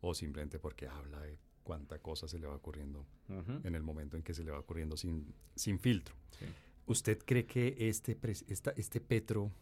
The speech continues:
Speaker 1: que hemos visto en estos meses de presidente, mm, tiene alguna diferencia al Petro que vimos como senador, que vimos como candidato presidencial, que vimos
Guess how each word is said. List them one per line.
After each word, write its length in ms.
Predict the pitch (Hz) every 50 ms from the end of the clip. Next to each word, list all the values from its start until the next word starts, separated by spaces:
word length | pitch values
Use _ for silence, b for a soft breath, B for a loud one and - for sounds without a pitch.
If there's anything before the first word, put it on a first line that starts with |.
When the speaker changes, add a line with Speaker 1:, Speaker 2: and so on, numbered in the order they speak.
| B B
Speaker 1:
que 100 | - 95
hemos 180 | 85 87 90 87
visto 220 | 85 92 85 - 98
en 60 | 90
estos 200 | 82 - - 95
meses 200 | 90 82 87 87
de 80 | 92 -
presidente, 720 | - 85 - - 82 76 71 69 69 - - 82 90 - - - - - - - -
mm, 400 | - 104 95 92 87 85 80 82 - - - - -
tiene 220 | - - 95 92 90
alguna 400 | 95 98 95 101 101 98 95 98
diferencia 840 | 95 - 104 - - 90 80 80 78 73 71 - - - 85 85 - -
al 180 | - 82 78 73
Petro 320 | - 82 78 71 76 85
que 140 | 80 - 87
vimos 200 | 80 73 73 71
como 200 | - 85 76 71
senador, 520 | - - 71 67 67 67 67 67 69 69 -
que 80 | - 78
vimos 180 | 71 71 69
como 180 | - - 85 78
candidato 400 | 73 76 73 71 71 67 71 73
presidencial, 640 | - 78 71 - 69 69 69 - - - 76 76 - -
que 100 | - 73
vimos 340 | 69 67 69 67 - -